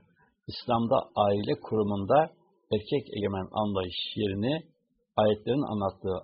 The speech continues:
adalet egemendir anlayışına indirmemiştir. Allah'ın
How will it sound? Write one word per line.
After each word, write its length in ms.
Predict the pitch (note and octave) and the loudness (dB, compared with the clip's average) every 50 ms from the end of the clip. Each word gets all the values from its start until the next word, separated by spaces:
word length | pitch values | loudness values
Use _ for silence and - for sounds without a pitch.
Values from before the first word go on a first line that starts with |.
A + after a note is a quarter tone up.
| - - A2+ A2+ | -8 -10 -8 -8
adalet 480 | G2 F2+ G2 F#2+ G2 G#2 B2+ D3 C#3+ - - - _ - G#2+ | -2 2 2 2 4 4 2 0 0 -2 -8 -16 _ -8 -4
egemendir 520 | F#2+ G2+ F#2+ F#2+ F#2 F#2 G2 - D3 B2 - G2+ | -2 -2 -2 -2 -4 -6 -2 -2 -2 -2 -2 -4
anlayışına 480 | G2 F2+ F2 F2 - - - A#2+ C3 D3 D#3 - _ _ _ _ _ _ _ - | -6 -6 -6 -8 -8 -6 -4 -2 -2 -2 -2 -6 _ _ _ _ _ _ _ -4
indirmemiştir. 720 | A2+ G#2 F#2+ F#2+ F2+ E2+ E2+ E2+ - - - - - - - - - - - - _ _ _ _ _ _ F4 F4 F4 F4 _ _ _ _ _ _ _ _ - _ _ _ _ _ _ _ - | -2 -2 -2 -4 -6 -6 -10 -12 -14 -16 -16 -16 -16 -16 -16 -16 -18 -20 -20 -20 _ _ _ _ _ _ _ -20 -20 _ _ _ _ _ _ _ _ _ -20 _ _ _ _ _ _ _ 2
Allah'ın 380 | A2 A2+ A2+ A#2+ A#2+ D3+ D#3 | 4 6 8 8 8 6 6